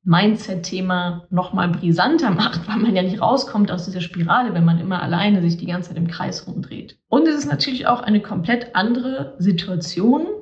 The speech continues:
wenn man sukzessive selbst das Geld sich verdient, ja, arbeiten geht, äh, Gehalt bekommt, Selbstständigkeit, wie auch immer,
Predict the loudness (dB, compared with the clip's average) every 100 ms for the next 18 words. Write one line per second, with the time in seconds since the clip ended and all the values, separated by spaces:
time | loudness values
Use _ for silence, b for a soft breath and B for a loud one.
0 | -14 0 6 6 8 4 2 0 -4 2
1 | 2 2 0 0 4 4 6 4 2 0
2 | -4 -8 -4 -2 0 -2 -6 -6 -2 2
3 | 4 2 -2 -2 0 0 -2 -2 -4 -6
4 | -6 -6 -8 -12 -6 -4 0 2 4 2
5 | 0 -4 -4 -6 -8 -8 -6 -4 -6 -6
6 | -4 -4 -4 -6 -6 -6 -4 -2 -4 -6